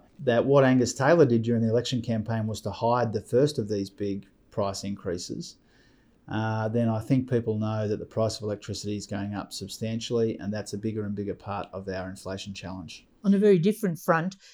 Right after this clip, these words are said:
Speaker 2: the budget commits to a housing accord between governments, investors,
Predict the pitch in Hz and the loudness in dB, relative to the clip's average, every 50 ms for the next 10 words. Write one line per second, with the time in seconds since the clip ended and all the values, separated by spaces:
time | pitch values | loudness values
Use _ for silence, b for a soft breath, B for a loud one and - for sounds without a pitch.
0 | b b 196 180 170 220 233 254 240 254 254 202 - - - - 190 180 196 190 | b b 0 6 10 10 10 10 10 6 2 2 2 -2 0 2 4 4 4 4
1 | 196 - - - - - - 196 180 165 170 - - 180 160 - - - 202 208 | 2 -4 -8 -8 -8 2 6 8 8 8 6 4 2 0 -2 -2 0 4 10 10
2 | 196 185 180 165 - 170 160 160 160 156 - - - 170 156 139 151 156 151 - | 12 10 10 8 4 0 0 0 -2 -4 -2 2 4 4 4 4 2 -2 -4 -6
3 | b b b b b - 175 - - 196 175 165 160 156 185 180 175 175 220 196 | b b b b b -4 -2 4 4 6 6 6 6 8 10 10 10 10 8 6
4 | 190 196 208 190 196 - 180 165 151 175 175 170 175 - - - 180 170 165 160 | 6 6 4 2 -2 -4 -4 -2 2 2 2 2 2 -4 -2 0 2 2 2 2
5 | 156 - | 0 -4